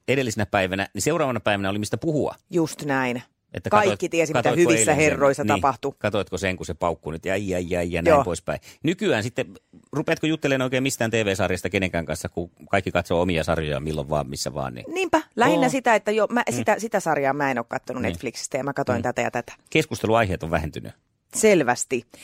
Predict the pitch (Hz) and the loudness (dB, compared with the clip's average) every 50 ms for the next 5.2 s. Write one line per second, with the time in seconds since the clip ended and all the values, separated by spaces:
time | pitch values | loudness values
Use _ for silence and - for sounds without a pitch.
0 | - - - - - - 214 202 - - - _ _ _ - 311 311 - - 285 | -18 -18 -18 -14 0 2 2 2 2 0 -10 _ _ _ -8 -8 -8 -6 -8 -8
1 | 233 - 254 240 226 220 208 190 202 240 285 294 - - 147 - - 107 110 104 | -6 -4 -4 -4 -2 -2 -2 0 2 2 2 2 0 -4 -6 -6 -4 -2 0 0
2 | 107 107 - 143 120 117 131 269 - - - - _ - - 466 440 302 208 170 | 0 0 -2 -4 -4 -4 -6 -8 -10 -14 -20 -16 _ -4 -2 0 2 4 4 4
3 | 151 147 - - 156 - 156 - - 165 156 147 - - 196 175 151 127 117 - | 4 2 0 -2 -2 -2 0 2 2 2 2 0 -2 -4 0 2 4 4 2 2
4 | - 131 123 - 190 208 - - 170 156 151 135 - 139 127 - - 151 143 139 | -2 -6 -4 -4 -6 -4 -2 -2 -2 -2 -4 -6 -6 -8 -4 0 2 2 4 2
5 | - _ - 120 | 0 _ -2 -2